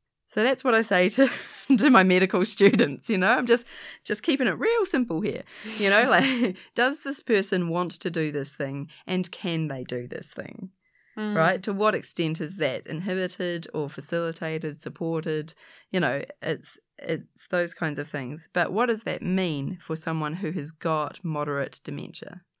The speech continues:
Speaker 1: They can have an intention to act, right? They may, they wanna drive their car to the mall.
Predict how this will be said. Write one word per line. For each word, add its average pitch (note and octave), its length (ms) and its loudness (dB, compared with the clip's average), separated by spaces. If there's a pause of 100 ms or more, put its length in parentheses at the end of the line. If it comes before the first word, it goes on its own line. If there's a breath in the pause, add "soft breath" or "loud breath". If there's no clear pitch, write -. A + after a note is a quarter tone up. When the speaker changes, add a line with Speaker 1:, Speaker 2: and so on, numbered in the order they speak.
(260)
Speaker 1:
They G3 160 2
can F#3 160 -2
have E3 240 -2
an D#3 80 -4
intention D3 600 -8
to - 260 -10
act, - 540 -10 (420)
right? D#3+ 240 -6
They E3 120 -6
may, D#3 300 -2 (100)
they D3+ 120 -6
wanna D3+ 220 -6
drive D#3 340 -6
their D#3+ 120 -6
car D3 340 -6
to D#3+ 100 -12
the E3 80 -6
mall. D3 320 -6